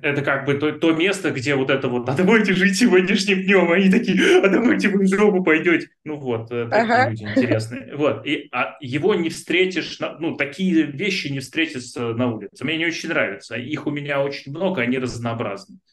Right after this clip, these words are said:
Speaker 1: Я просто
Speaker 2: Мгм.
Speaker 1: делаю то, что нужно людям, чтобы я делал для них. И, э, получается хорошо. Вот. И, э,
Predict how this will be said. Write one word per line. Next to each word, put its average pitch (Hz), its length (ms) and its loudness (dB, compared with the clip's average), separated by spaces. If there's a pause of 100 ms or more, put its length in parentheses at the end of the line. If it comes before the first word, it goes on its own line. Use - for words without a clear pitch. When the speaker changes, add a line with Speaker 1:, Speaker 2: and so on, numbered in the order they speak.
(300)
Speaker 1:
Я 139 140 0
просто 139 260 -4
Speaker 2:
Мгм. 220 80 2
Speaker 1:
делаю 139 280 4
то, 139 80 -2
что 135 200 -4
нужно 135 300 -4
людям, 139 320 0
чтобы 120 260 -6
я 120 160 -2
делал 117 380 -2
для 117 120 -4
них. 107 220 -12 (480)
И, 127 100 -14
э, 127 140 -2 (440)
получается 120 960 -4
хорошо. - 500 -8 (640)
Вот. 113 400 -2 (200)
И, 156 360 0 (240)
э, 127 420 0